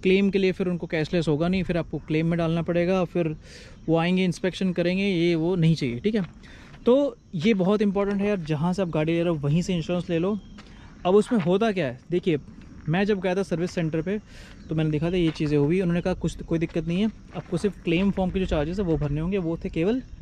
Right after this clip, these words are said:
वन थाउजेंड रुपीज़। और जो मेरा total bill आया था, जो replacement parts के जो bill आए थे वो करीब हुआ था अठारह हज़ार का।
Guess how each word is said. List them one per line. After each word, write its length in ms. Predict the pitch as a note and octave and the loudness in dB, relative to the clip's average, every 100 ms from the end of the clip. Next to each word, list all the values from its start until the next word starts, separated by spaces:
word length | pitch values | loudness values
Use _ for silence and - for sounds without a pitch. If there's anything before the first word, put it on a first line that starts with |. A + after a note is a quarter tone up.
| - - - - | -18 -18 -14 -2
वन 240 | D#3+ G3 F#3+ D3+ | 2 2 2 -2
थाउजेंड 320 | C#3 E3 C#3 | -2 0 -4
रुपीज़। 320 | A#2+ B2 - - - - - - - | -4 -8 -10 -14 -14 -14 -14 -12 -4
और 120 | D3+ | -2
जो 80 | D#3+ | 0
मेरा 120 | F3 | 0
total 300 | F3 E3+ G#3+ | 2 4 4
bill 220 | E3 G3 | 4 4
आया 140 | G3 G3 | 2 0
था, 100 | G3 | -2
जो 160 | F3 | 0
replacement 580 | D#3 C#3+ F3+ - F3+ E3+ - - D#3+ | 0 0 -2 0 -2 -2 -6 -6 0
parts 260 | D#3 D#3 | 0 0
के 100 | F#3 | -2
जो 100 | E3 | 0
bill 180 | D#3+ D#3+ | 2 2
आए 100 | D#3+ | 2
थे 100 | F3 | 0
वो 140 | E3+ | -2
करीब 260 | E3+ E3+ D#3+ | -2 -2 0
हुआ 140 | D#3+ | 0
था 80 | E3+ | 0
अठारह 400 | E3+ D3+ D3+ D#3 | -4 -6 -4 -2
हज़ार 300 | C#3+ C3 B2 | -2 -2 -4
का। 160 | B2+ | -6